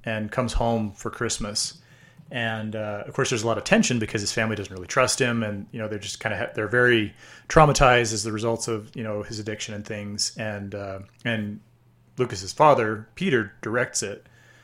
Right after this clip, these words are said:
And, yeah, and so as, as part of my coverage, I, I wound up interviewing Peter Hedges, and just, uh, one of my, I mean, I haven't done a ton of these kind of interviews. I,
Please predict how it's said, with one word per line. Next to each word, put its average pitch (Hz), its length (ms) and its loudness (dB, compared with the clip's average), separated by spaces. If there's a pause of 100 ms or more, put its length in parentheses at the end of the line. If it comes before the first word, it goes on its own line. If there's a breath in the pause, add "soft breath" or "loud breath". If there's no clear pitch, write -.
(240 soft breath)
And, 104 580 -8 (120)
yeah, 117 160 0
and 113 120 -2
so 131 120 2
as, - 180 -4
as 147 120 0
part 175 180 8
of 131 60 4
my 120 80 2
coverage, 113 320 2
I, 104 320 0
I 120 80 -2
wound 107 240 0
up 98 160 -6 (420)
interviewing 110 720 -2
Peter 113 240 0
Hedges, 101 540 -4
and 110 420 -6 (720 soft breath)
just, - 340 2
uh, 175 200 0
one 202 200 4
of 170 60 8
my, 107 200 4 (600)
I - 20 -6
mean, 123 120 2
I - 20 8
haven't 170 220 8
done 131 120 8
a 104 80 0
ton - 360 0
of 107 120 -2
these 107 180 -8
kind 113 200 -2
of 107 80 -4
interviews. 107 500 -4
I, 107 140 -6